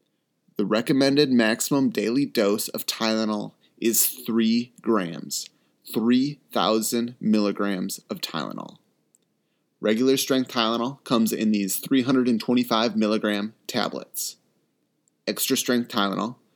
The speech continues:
typically comes in five hundred milligram tablets. That means that the patient can be taking at least six extra strength tablets of Tylenol per day. And this is still nowhere near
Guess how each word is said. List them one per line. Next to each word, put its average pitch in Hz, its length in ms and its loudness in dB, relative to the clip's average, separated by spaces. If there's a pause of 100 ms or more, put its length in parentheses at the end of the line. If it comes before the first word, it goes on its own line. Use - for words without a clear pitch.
(140)
typically 117 360 -2
comes 107 460 -6 (180)
in 113 360 -4 (100)
five 139 280 0
hundred 107 200 2
milligram 90 500 -2
tablets. - 600 -10 (420)
That 151 160 6
means 175 260 6
that 160 120 2
the 120 80 0
patient 147 400 2
can 139 120 0
be 123 120 4
taking 127 440 0
at 143 280 -2
least 160 720 2 (400)
six - 720 4 (160)
extra 143 340 0
strength 131 400 0
tablets 107 520 0
of - 180 -10
Tylenol 104 580 -4 (160)
per 98 400 -2 (100)
day. - 340 -4 (440)
And 123 80 0
this 131 160 2
is 127 80 2
still 156 420 4
nowhere 135 460 4
near 127 540 4